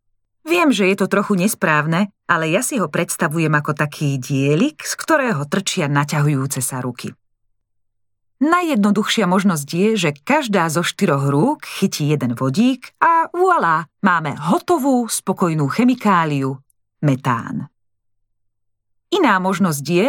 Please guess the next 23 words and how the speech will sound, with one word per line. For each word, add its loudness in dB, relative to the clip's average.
že 0
uhlík 2
chytí -2
za -2
ruku -4
ďalší -2
uhlík 0
a 0
ten -4
chytí -6
ďalší 0
uhlík 2
a -2
ten 0
ďalší 0
a -4
spolu -2
vytvoria 0
zložité 0
priestorové -2
usporiadania, 0
napríklad -4
grafit -4